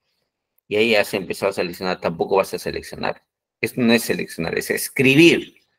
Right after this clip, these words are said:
Y al momento de que estás escribiendo tú un texto dentro de una celda,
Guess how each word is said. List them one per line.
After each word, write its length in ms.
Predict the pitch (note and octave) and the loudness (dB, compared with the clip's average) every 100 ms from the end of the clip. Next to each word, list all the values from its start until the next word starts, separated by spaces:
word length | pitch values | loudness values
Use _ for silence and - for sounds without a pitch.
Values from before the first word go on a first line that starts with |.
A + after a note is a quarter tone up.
| _ _ _ _ _ _ | _ _ _ _ _ _
Y 280 | - A2 A2 | -2 2 4
al 160 | G#2 G#2 | 4 4
momento 440 | A2 C3 D3+ D#3+ | 2 2 2 4
de 140 | C#3+ - | 4 2
que 100 | B2+ | -2
estás 360 | - C#3+ C#3 | 0 -2 -2
escribiendo 760 | C#3 - C3 C3+ C#3 C3+ B2+ C3 | -8 -10 -6 -2 -2 0 -2 -4
tú 120 | C#3 | -6
un 260 | C3+ B2+ | -6 -2
texto 440 | - C3+ - - A#2 | 2 2 0 -2 2
dentro 300 | A#2 A2+ C3 | 2 0 -4
de 60 | C3 | -2
una 120 | B2+ | -2
celda, 420 | - D3 C#3 E3 | 2 2 2 -6